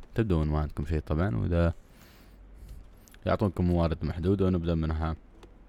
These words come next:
نسوي موارد أكثر. طبعًا فاكتوريو تفرق إن هي، هاي لعبة أوتوميشن، مو بلعبة،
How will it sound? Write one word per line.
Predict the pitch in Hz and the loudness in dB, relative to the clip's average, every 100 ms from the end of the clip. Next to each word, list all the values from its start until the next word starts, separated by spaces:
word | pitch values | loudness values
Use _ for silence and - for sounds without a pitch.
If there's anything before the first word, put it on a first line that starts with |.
| - - - - - - - - - | -20 -20 -20 -20 -20 -20 -20 -14 -8
نسوي | 92 87 78 | -2 -2 0
موارد | 73 71 73 - | -2 -4 -4 -6
أكثر. | - - - - - - - - - - - - - - - - - - - - - - - - | -10 -10 -12 -12 -18 -20 -20 -20 -20 -20 -20 -20 -20 -20 -20 -20 -20 -20 -20 -20 -20 -20 -18 -2
طبعًا | 110 - 135 | 0 2 0
فاكتوريو | 117 117 - 123 | 0 -2 -2 0
تفرق | 117 - - 123 | -2 -4 -4 -2
إن | 104 | 0
هي، | 98 98 | 2 2
هاي | 95 107 | 2 2
لعبة | 101 85 98 - | 0 -2 -2 -4
أوتوميشن، | 85 87 80 - 80 | -2 0 0 -2 -4
مو | 87 | -4
بلعبة، | 87 85 71 85 | -4 -6 -8 -10